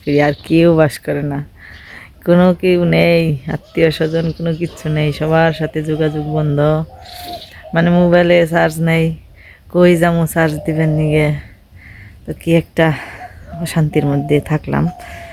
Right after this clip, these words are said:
তো ধান সিদ্ধ করছিলাম, ওগুলো শুকাইছে। আর আজকে আবার মুড়ির ধানগুলো কালকে, আহ, সিদ্ধ করার কথা ছিল, কিন্তু ওই যে কারেন্ট নেই, এই কারণে রাত্রিবেলা উঠোনটা ঝামেলা,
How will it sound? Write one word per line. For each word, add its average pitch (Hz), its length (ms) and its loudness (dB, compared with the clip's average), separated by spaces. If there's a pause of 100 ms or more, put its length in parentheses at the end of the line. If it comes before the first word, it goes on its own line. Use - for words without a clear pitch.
(280)
তো 160 60 -2 (120)
ধান 151 120 2 (100)
সিদ্ধ 160 160 -4 (120)
করছিলাম, 143 320 0 (120)
ওগুলো 143 200 2 (100)
শুকাইছে। 147 500 0 (340)
আর 135 80 0 (480)
আজকে - 260 -10
আবার 139 220 0
মুড়ির 147 320 2
ধানগুলো 151 360 2 (140)
কালকে, 160 340 2 (100)
আহ, 139 80 -4 (840)
সিদ্ধ 156 200 -2 (120)
করার 147 260 2 (100)
কথা 151 180 -2 (140)
ছিল, - 120 -10 (120)
কিন্তু 147 220 -2 (120)
ওই 143 120 4
যে 143 60 -2 (100)
কারেন্ট 151 280 0 (100)
নেই, 151 140 4 (180)
এই 151 140 -4
কারণে 147 320 0 (640)
রাত্রিবেলা 151 520 2 (100)
উঠোনটা 143 340 0 (100)
ঝামেলা, 147 380 4